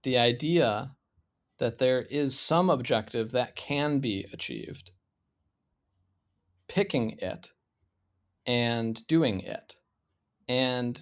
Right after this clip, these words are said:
with the Federal Reserve specifically, um, they try to pick nominal targets that they can achieve. And where some intelligent Fed criticism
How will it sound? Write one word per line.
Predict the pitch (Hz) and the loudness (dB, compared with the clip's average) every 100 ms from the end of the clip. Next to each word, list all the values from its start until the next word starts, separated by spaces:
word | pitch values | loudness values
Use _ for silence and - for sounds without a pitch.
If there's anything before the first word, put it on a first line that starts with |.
| - | -12
with | 127 | -12
the | 120 | -6
Federal | - 165 160 | 0 4 4
Reserve | 135 131 127 131 | 2 -2 -4 -6
specifically, | - - 123 - 185 185 110 139 - _ _ _ _ _ _ - | -12 -8 -6 -4 -4 -4 -6 -6 -10 _ _ _ _ _ _ -6
um, | 120 113 - - - - - _ _ - - | -4 -4 -6 -12 -16 -20 -20 _ _ -20 -8
they | 135 | -6
try | - 156 | 0 0
to | |
pick | 143 135 | 0 -2
nominal | 120 143 175 139 | 0 2 2 0
targets | - 113 117 - - | 0 -2 -2 -8 -12
that | - | -6
they | 107 | -6
can | 110 | -4
achieve. | 98 - 107 92 - _ _ _ _ _ _ _ _ _ - | -8 -6 -4 -6 -8 _ _ _ _ _ _ _ _ _ -4
And | 123 123 120 117 117 123 | 0 2 0 -2 -4 -6
where | 127 120 120 | -2 0 0
some | - 151 156 151 139 - _ - | -2 -2 -2 -4 -8 -16 _ -8
intelligent | 127 - 175 202 123 110 | -8 -2 0 0 -2 -4
Fed | - 120 - | -4 -4 -2
criticism | 113 110 110 104 104 - | -4 -4 -6 -6 -6 -8